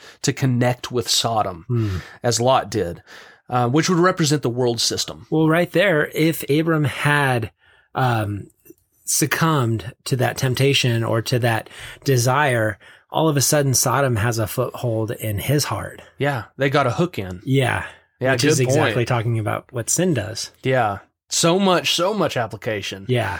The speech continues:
Speaker 1: And you, you saw what Lot did and what Abram did in
Speaker 2: Mm-hmm.
Speaker 1: this.
Speaker 2: And how they, <laughs> they move forward even in this.
Speaker 1: Which, you know, even with all this stuff happening, keep this in your mind, listener, because we're gonna get to a point where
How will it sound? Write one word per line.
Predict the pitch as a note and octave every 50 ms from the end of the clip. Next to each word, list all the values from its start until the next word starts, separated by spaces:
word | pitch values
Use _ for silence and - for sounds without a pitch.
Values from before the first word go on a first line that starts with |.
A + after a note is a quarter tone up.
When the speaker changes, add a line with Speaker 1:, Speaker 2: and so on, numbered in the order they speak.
| - -
Speaker 1:
And | E3 E3 D#3+
you, | D#3+ D#3+
you | D3+ D#3+ D#3+ D#3
saw | - - F3+ E3+ F3 F3
what | F3 F#3 D#3
Lot | D#3 C#3+ D3+ D3+ D3+ C3 C#3+
did | B2+ C3+ C3+ C3 B2+
and | B2+ B2 B2
what | B2+ B2 - G#2+
Abram | A#2 B2+ B2+ A#2 A#2 A2 G#2 G2+
did | G#2 G2 F#2 F2+ - - -
in | D#3
Speaker 2:
Mm-hmm. | D3 C3 A2 C3 C3
Speaker 1:
this. | A#2+ G#2+ G#2 G2+ - - - - -
Speaker 2:
And | D3+ B2+ A#2 A2
how | F2+ B2+ B2+ A#2
they, | A2 A2+ G#2+ G2+ G2+ G2 G2 A2+ A#2+ - - - C3+ A#2 G2 - - - - -
<laughs> | - - - -
they | B2 A#2 A2 A2+
move | A#2 A#2 B2+ B2+ A#2+ A2
forward | - - C#3 C3+ C3+ C#3 B2 A2 G#2
even | G#2 G#2 G2 A2 G#2+ G2+
in | G2+ G2+ G2+
this. | G2+ G2+ G#2 - - - - - - -
Speaker 1:
Which, | D3 D#3+ E3+ E3+ E3+ - - -
you | E3+ F#3 F#3
know, | F#3+ F#3 E3 D3+
even | F#3+ G3+ G3+ G3+ G3+ F#3
with | D3+ C3+ C3+
all | C3 D3+ D#3+
this | E3 D#3+ -
stuff | - D#3 C#3 -
happening, | D#3+ D#3+ F#3 F3+ D#3+ C3+ B2
keep | A#2+ - D#3 D#3+ D#3+
this | E3+ D#3 -
in | C#3
your | C3 B2+ A#2+
mind, | B2 B2 C#3 E3 E3 C3+
listener, | B2 A#2 - - B2
because | A2+ B2 B2 - D3+ B2 C3
we're | C3 C#3+ D#3+
gonna | D#3+ F#3+ F3 D#3+
get | C3+ D3+ F3 G3+ -
to | - E3+ C#3+
a | B2+
point | - - - C3 B2 B2 A#2+ A#2 -
where | - C3+ C3+ C3+ C3 B2+ B2 A#2+ A#2